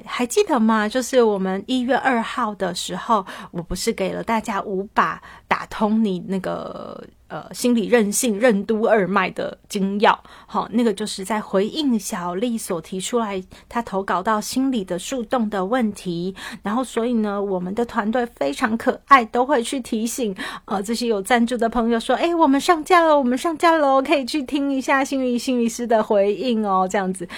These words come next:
然后小丽在听完以后，她就再回馈了我们这件事情哦。她说：“Dear Julia 心理师与团队，谢谢你们费心的制作这一集，我反复的听，也给我女儿听。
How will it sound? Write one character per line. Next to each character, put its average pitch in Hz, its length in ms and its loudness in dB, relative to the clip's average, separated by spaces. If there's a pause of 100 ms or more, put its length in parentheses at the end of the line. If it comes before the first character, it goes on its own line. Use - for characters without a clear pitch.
(180)
然 196 120 -4
后 226 80 0
小 185 220 -6
丽 208 240 -2
在 220 180 -2
听 294 220 -4
完 330 200 0
以 262 60 2
后， 269 340 4
她 208 280 2
就 233 140 2
再 247 180 -2
回 220 240 0
馈 320 260 2
了 214 180 2
我 190 260 2
们 185 180 -2
这 233 160 4
件 226 240 0
事 226 240 -4
情 185 260 -2
哦。 185 140 -4 (260)
她 254 140 -4
说： 240 380 2 (260)
“Dear 262 340 4
Julia 262 400 0
心 233 160 0
理 220 120 2
师 220 340 -2
与 185 180 0
团 180 300 -6
队， 202 340 0 (240)
谢 339 160 4
谢 277 200 4
你 240 100 4
们 202 180 2
费 269 220 4
心 247 180 0
的 240 120 0
制 247 160 -4
作 226 180 2
这 226 140 0
一 233 120 2
集， 185 440 -2 (160)
我 208 120 4
反 190 260 0
复 269 200 -2
的 220 160 4
听， 226 400 2 (140)
也 196 120 4
给 190 240 0
我 226 200 4
女 220 180 4
儿 175 240 0
听。 196 340 0